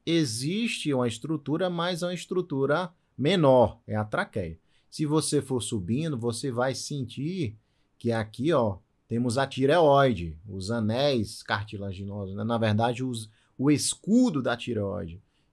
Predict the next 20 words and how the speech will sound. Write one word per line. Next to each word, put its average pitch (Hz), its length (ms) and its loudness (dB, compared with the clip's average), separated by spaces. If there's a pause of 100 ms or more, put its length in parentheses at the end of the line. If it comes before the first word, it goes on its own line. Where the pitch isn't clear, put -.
E 117 140 -6
logo 120 360 2
abaixo 110 480 0
aqui, 165 280 -8
ó, 123 220 -4 (220)
tem 202 200 2
um 196 40 0
buraquinho 165 520 -2 (480)
que - 80 -8
você 139 280 -2
vai 127 320 2
fazer 123 440 -2
a 120 60 0
palpação. 117 680 -6 (100)
Seria 147 500 0
onde? 175 440 -2 (380)
Seria 151 580 2 (360)
essa 175 520 2
incisão 160 840 2
aí 131 280 0